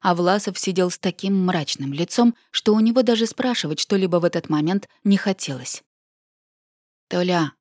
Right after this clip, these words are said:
осторожно привлекла я к себе его внимание. "С тобой всё в порядке?" Он поднял на меня тревожный взгляд, а потом посмотрел на Белёну. "Я знаю, для чего нужен этот заговор". "Да неужели?"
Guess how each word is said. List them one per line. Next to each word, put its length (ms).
осторожно 600
привлекла 520
я 120
к 80
себе 360
его 240
внимание. 580
"С 100
тобой 260
всё 160
в 60
порядке?" 500
Он 220
поднял 460
на 160
меня 320
тревожный 540
взгляд, 440
а 40
потом 300
посмотрел 640
на 120
Белёну. 520
"Я 280
знаю, 460
для 140
чего 320
нужен 360
этот 220
заговор". 500
"Да 260
неужели?" 640